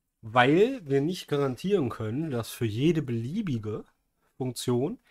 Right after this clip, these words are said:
das Ganze irgendwie mit endlich vielen geht. Ja? Und dementsprechend fangen wir erstmal an mit einer formalen Definition. Das ist Definition eins Punkt eins.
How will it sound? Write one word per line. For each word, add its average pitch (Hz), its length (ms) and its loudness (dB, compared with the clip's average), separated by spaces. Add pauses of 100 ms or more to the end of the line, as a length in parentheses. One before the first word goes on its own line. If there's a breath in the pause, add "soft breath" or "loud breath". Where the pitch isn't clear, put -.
(300 soft breath)
das - 140 -10
Ganze 143 260 0
irgendwie 135 180 -4
mit - 180 -6
endlich 123 360 -6
vielen 110 560 -4
geht. - 400 -18 (500)
Ja? 117 140 -10 (880 soft breath)
Und 113 100 -6
dementsprechend 143 840 0
fangen 135 180 2
wir 131 80 4
erstmal 120 320 0
an 151 200 2
mit 139 120 0
einer 113 120 -2
formalen 110 560 -2
Definition. - 680 -6 (1600)
Das 101 160 -8
ist 98 120 -12
Definition 98 600 -4
eins 92 320 -6
Punkt - 300 -20
eins. 175 440 -4